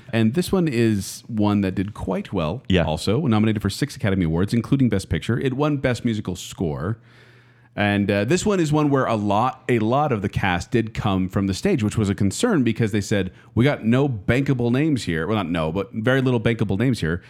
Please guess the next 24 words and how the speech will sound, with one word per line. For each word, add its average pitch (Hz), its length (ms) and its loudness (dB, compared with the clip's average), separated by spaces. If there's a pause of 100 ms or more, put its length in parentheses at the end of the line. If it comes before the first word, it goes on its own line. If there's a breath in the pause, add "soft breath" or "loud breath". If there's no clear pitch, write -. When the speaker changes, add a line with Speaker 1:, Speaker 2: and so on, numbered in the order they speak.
(140 loud breath)
Speaker 1:
In 104 60 -2
fact, 98 360 0
the 127 180 4
Harold 110 300 2
Hill, 98 300 0
Robert 98 360 0
Preston, 82 500 -2 (360 soft breath)
people 113 180 0
are 101 60 0
like, 90 200 -4
"No 110 140 2
one's 113 160 2
gonna 104 140 0
come 98 200 -2
see - 140 -4
a 95 40 0
movie 85 240 -2
with 76 100 -6
him 78 180 -4
in 60 60 -8
it." - 200 -16 (380 soft breath)
But 98 160 -2
he 131 140 4
was 120 400 0